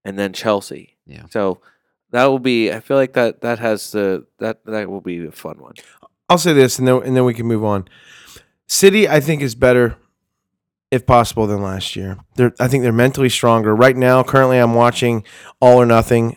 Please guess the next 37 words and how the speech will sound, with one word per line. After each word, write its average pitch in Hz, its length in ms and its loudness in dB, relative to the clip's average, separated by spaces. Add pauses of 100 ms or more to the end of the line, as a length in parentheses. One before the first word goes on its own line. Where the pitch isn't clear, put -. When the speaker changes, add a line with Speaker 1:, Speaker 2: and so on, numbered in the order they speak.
(120)
Speaker 3:
a, 107 300 2 (120)
a 107 200 0
series 120 840 0 (100)
that, 107 380 -2
uh, 110 160 -4
about 123 280 2
Manchester 127 460 0
City 123 340 0
and 117 160 -2
their 113 100 0
title 120 280 2
run 113 220 2
last 120 280 0
year 127 260 0
on 117 180 -4
Amazon, 123 680 0 (100)
Speaker 2:
Hmm. 120 60 -4
Speaker 3:
Amazon 117 340 -2
Prime 120 300 0
Video. 127 420 0 (480)
It's - 100 -8
like 123 120 -4
a 120 80 -2
six, - 440 -4
a 123 60 -12
six-part 127 480 -2
series. 131 460 -2 (600)
It 170 140 8
is 160 280 4 (580)
exclusive 156 1080 2 (140)
behind 143 400 2
the 135 60 0
scenes 113 680 -4
in 143 140 4
the 139 100 4
locker 117 380 4
room 110 360 -2